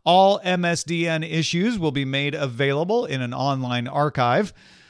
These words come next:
The Microsoft System Journal began publishing in nineteen eighty-six and then merged with Microsoft Internet Developer Magazine in two thousand to form M S D N Magazine, so it's been going for three decades.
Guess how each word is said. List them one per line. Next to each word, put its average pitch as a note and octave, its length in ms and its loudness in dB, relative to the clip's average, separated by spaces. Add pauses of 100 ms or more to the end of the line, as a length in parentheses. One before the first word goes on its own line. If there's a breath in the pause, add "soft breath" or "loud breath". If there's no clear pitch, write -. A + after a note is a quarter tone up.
(280 loud breath)
The F3+ 60 -4
Microsoft A3+ 380 2
System A3+ 380 -2
Journal D3+ 260 2
began E3 340 0
publishing D#3 400 0
in C#3+ 140 -4
nineteen F3 420 -4
eighty-six D#3+ 840 0
and D3+ 120 -4
then D3 140 -2
merged F3+ 440 0
with B2+ 140 -6
Microsoft D3+ 480 -2
Internet C#3+ 300 -4
Developer C#3 480 -2
Magazine B2+ 480 -2
in A#2+ 80 -6
two C#3 160 -4
thousand A#2+ 580 -2 (240 loud breath)
to - 100 -10
form A#2 600 -2
M C3+ 160 -2
S B2 180 -2
D A2+ 180 -4
N G#2+ 160 -6
Magazine, A2 580 -4
so C3 180 -8
it's D3 160 -12
been D#3+ 180 -12
going C#3 300 -6
for - 100 -14
three C3 220 -10
decades. - 520 -12